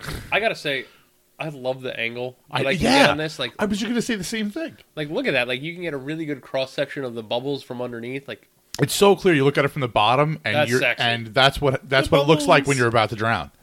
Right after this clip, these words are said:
Speaker 2: Listen, if drowning in beer is the way to go, like, I'm all right with that.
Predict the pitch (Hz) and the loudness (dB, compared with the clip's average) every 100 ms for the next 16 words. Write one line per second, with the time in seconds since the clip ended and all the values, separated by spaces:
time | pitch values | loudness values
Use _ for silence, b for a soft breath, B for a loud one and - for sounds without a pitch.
0 | b b b b b - 160 147 147 120 | b b b b b -16 -6 -6 -6 -8
1 | B B B B B B 139 123 143 139 | B B B B B B -10 -8 -4 -2
2 | 147 170 170 143 123 120 131 123 117 110 | -2 -2 -6 -8 -8 -8 -6 -6 -8 -10
3 | 113 113 110 110 117 123 98 98 _ _ | -10 -8 -8 -6 -6 -6 -10 -16 _ _
4 | _ _ _ _ _ _ _ _ _ _ | _ _ _ _ _ _ _ _ _ _
5 | _ - 131 123 117 113 104 104 101 98 | _ -16 -10 -8 -8 -8 -10 -14 -16 -18